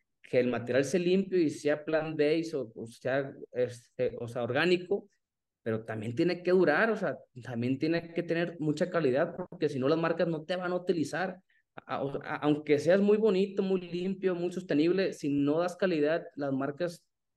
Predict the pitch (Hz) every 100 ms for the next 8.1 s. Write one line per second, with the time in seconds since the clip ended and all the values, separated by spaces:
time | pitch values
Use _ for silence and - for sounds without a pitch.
0 | _ - 135 135 170 180 170 170 139 -
1 | 165 175 - - _ 143 151 175 190 220
2 | 208 180 185 190 196 196 202 _ 139 151
3 | 170 156 147 - 147 139 147 170 175 135
4 | 123 120 175 277 - _ _ _ 120 120
5 | 113 107 123 185 180 135 151 151 151 160
6 | 160 160 165 160 139 131 117 117 147 151
7 | 156 156 147 110 135 135 127 143 175 131